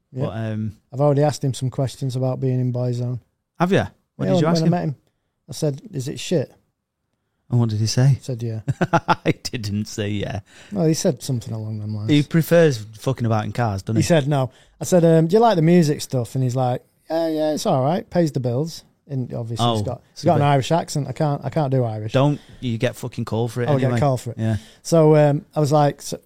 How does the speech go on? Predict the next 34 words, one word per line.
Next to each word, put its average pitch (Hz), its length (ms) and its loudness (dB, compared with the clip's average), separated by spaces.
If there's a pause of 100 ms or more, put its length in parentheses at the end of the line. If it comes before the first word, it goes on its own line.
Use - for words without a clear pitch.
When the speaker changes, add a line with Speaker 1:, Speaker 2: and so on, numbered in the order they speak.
(200)
Speaker 1:
so 143 400 2
the 131 80 -6
car, 180 220 2
s-, 185 120 0
how 160 140 0
long 160 140 2
have - 20 2
you 147 60 2
been 147 100 2
doing 143 180 2
the 139 60 0
car 190 240 0
stuff?" - 260 -2
So 151 120 -2
he's 131 120 0
like, 127 140 -2
"Oh, 123 160 0
years, 131 640 -2
like, 113 240 -8
way 127 240 -2
back." 120 320 -6 (420)
I 131 40 -14
said, 135 180 -2
"What 131 200 -4
do 131 40 -2
you 127 60 -2
prefer?" 156 400 -2
He 120 100 -8
said, 113 220 -10
"The 117 80 -12
cars." 131 360 -8 (1700)
That 120 120 -12
was 127 100 -4
it. 190 160 -6